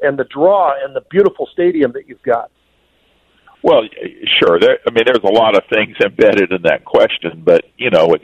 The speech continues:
Speaker 2: starts with this is a great sports community, you know,
Speaker 1: Mm-hmm.
Speaker 2: across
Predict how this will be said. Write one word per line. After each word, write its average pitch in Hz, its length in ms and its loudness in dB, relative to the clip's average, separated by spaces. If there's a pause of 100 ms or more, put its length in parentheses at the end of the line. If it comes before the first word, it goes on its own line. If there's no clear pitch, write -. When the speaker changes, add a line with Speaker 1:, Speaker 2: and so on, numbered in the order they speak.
(120)
Speaker 2:
starts 104 400 0
with 90 220 -10
this 87 240 -6
is 87 180 -20
a - 80 -4
great 90 380 -2 (160)
sports 92 300 -2 (420)
community, - 560 -6 (560)
you 82 100 -10
know, 82 360 4
Speaker 1:
Mm-hmm. 104 240 0
Speaker 2:
across 87 240 -2